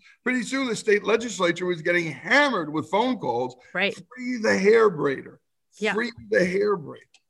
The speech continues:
Speaker 1: right? And all of a sudden, the licensing requirements went away, and she was able to braid hair. That's
Speaker 2: Yeah.
Speaker 1: our way, I think, of telling the story of how incumbents, big businesses, will tr-, using government favor, will punish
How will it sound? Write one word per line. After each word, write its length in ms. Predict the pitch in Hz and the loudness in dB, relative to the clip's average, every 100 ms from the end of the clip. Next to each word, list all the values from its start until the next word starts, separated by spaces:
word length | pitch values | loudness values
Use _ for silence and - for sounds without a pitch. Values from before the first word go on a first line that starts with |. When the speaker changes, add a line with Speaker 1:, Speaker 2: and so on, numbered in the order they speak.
| - | -4
Speaker 1:
right? 260 | 147 208 - | 0 0 -2
And 80 | 139 | -2
all 120 | 160 180 | 0 0
of 60 | |
a 60 | 180 | 0
sudden, 380 | - 165 147 135 - - | 0 0 0 -4 -10 -6
the 60 | 139 | 0
licensing 640 | 147 185 185 185 190 185 | 2 2 0 -8 -6 -4
requirements 640 | 170 165 151 156 151 - | -4 -2 -2 0 -2 -4
went 160 | 135 147 | -4 -2
away, 340 | 131 123 123 127 _ _ | -2 -2 -4 -8 _ _
and 100 | 147 | -12
she 140 | - 165 | -6 -4
was 180 | 185 | 0
able 220 | 160 151 165 | 2 2 2
to 80 | |
braid 360 | 156 139 143 147 | 2 6 6 4
hair. 520 | 151 226 214 - - _ _ _ - | 0 -2 -2 -4 -10 _ _ _ -2
That's 280 | 185 196 | -2 2
Speaker 2:
Yeah. 80 | 202 | 4
Speaker 1:
our 120 | 202 190 175 | 4 4 2
way, 200 | 175 156 | 2 4
I 180 | 165 202 | 2 2
think, 320 | 160 147 147 | 0 -2 -4
of 100 | 135 | -10
telling 420 | - 165 180 180 | 0 2 2 2
the 140 | 175 170 | 0 -2
story 720 | - - 208 156 139 127 147 - _ | -6 0 4 6 4 0 -4 -10 _
of 140 | - 156 | -4 0
how 220 | 165 156 | 2 2
incumbents, 880 | 147 - 233 269 240 160 160 - - _ _ | 0 2 2 2 0 -4 -6 -12 -20 _ _
big 260 | 147 226 202 | 2 2 2
businesses, 760 | 160 127 139 127 123 123 165 - _ _ - | 0 2 -2 -2 -4 -8 -10 -18 _ _ 0
will 140 | 208 | 0
tr-, 160 | - - | 0 -8
using 540 | 170 202 247 262 254 190 | 0 4 4 4 0 4
government 640 | 214 220 220 202 190 - | 4 4 2 0 -2 -4
favor, 720 | - 202 220 254 185 151 131 - _ _ | -2 2 4 4 0 -6 -14 -20 _ _
will 220 | 208 214 | -2 -2
punish 600 | - 165 147 170 - - | -2 2 2 2 -4 -14